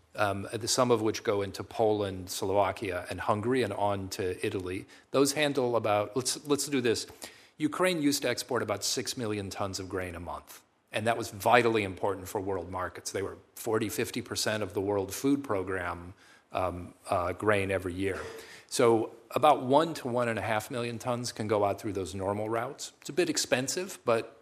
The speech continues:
it's, it's certainly possible, and we'll get that up and running again soon. The other land routes go down through Romania, ultimately, and so the meetings I've been in with Rom-, Romania and Moldova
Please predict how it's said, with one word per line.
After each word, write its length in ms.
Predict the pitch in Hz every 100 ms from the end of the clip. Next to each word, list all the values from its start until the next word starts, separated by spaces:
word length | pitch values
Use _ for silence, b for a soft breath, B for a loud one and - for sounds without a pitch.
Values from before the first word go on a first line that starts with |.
| -
it's, 320 | 123 - -
it's 220 | - 120
certainly 460 | - 135 117 110 104
possible, 500 | - 95 - 87 82
and 100 | 104
we'll 100 | 127
get 200 | 123 117
that 180 | 104 101
up 160 | 95
and 140 | 98 92
running 280 | 92 90 85
again 280 | 92 82
soon. 360 | 82 - 76 73 - B B B B _ 139
The 240 | 127 117 -
other 220 | 165 208
land 320 | 135 117 135 127
routes 300 | 104 95 -
go 140 | 110
down 480 | 101 101 104 101 101
through 420 | - 143 143 131 131
Romania, 640 | 120 127 165 123 95 87 -
ultimately, 680 | 95 92 95 92 92 85 92
and 120 | 110
so 340 | 98 113 107 101 -
the 120 | 120
meetings 400 | 117 131 135 113
I've 240 | 101 123 127
been 120 | 107
in 220 | 101 95
with 220 | 92 101
Rom-, 180 | 110 104 -
Romania 540 | 110 107 113 110 101 98
and 160 | 98
Moldova 560 | 92 95 131 120 95